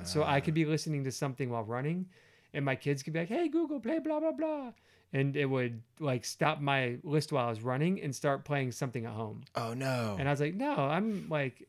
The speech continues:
Speaker 1: 'cause I can't just stop, like, and,
Speaker 2: Right.
Speaker 1: "Oh, let me pause this run," you know? So I was like, "Oh,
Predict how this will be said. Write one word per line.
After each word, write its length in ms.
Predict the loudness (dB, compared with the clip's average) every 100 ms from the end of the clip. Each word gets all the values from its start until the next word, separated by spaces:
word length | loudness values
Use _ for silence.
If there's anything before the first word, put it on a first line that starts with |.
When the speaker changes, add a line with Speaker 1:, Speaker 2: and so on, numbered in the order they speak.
| -4
Speaker 1:
'cause 120 | 2
I 60 | 2
can't 180 | 2 0
just 160 | 0
stop, 460 | -2 -4 -2 -2 -2
like, 380 | 4 6 6 6
and, 120 | 8
Speaker 2:
Right. 140 | 8
Speaker 1:
"Oh, 180 | 8 6
let 100 | 4
me 80 | 2
pause 260 | 2 2 2
this 160 | -2
run," 400 | 0 0 0 -2
you 100 | -4
know? 240 | -4 -6 -10 _ _ _ _ _
So 160 | 0 2
I 20 |
was 120 | 2
like, 160 | 0 0
"Oh, 340 | -2 -2